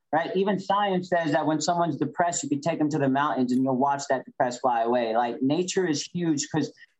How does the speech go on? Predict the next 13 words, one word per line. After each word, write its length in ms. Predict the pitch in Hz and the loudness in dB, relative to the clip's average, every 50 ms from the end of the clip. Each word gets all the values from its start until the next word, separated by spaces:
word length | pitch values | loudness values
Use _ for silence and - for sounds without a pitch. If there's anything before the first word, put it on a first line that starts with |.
| _ _ _ _ _ _ _ | _ _ _ _ _ _ _
we're 340 | 117 113 131 175 214 233 220 | -4 -2 0 0 2 0 0
life, 500 | 165 139 139 151 180 - 208 156 139 - - _ _ _ _ _ _ _ _ _ _ _ - | 0 0 0 0 0 0 -2 -2 -4 -8 -16 _ _ _ _ _ _ _ _ _ _ _ -4
living 320 | 120 151 190 190 190 185 180 | 0 0 2 2 2 2 2
in 240 | 180 180 165 156 | 2 2 2 2
life. 280 | 147 170 180 143 104 - - _ _ _ _ - | 2 0 0 -2 -4 -8 -10 _ _ _ _ -4
That's 140 | 165 156 | -2 0
what 80 | - 185 | 0 0
nature 340 | 180 185 202 190 - 160 139 | 2 2 0 0 0 0 0
is. 160 | 117 107 120 | 0 0 0
You 120 | 147 151 | 0 2
remember 380 | 156 143 147 180 202 208 185 156 | 2 2 2 0 0 0 0 2
that. 260 | 127 117 - - - | 2 0 0 0 -2
You're, 160 | 131 147 147 | -2 -2 0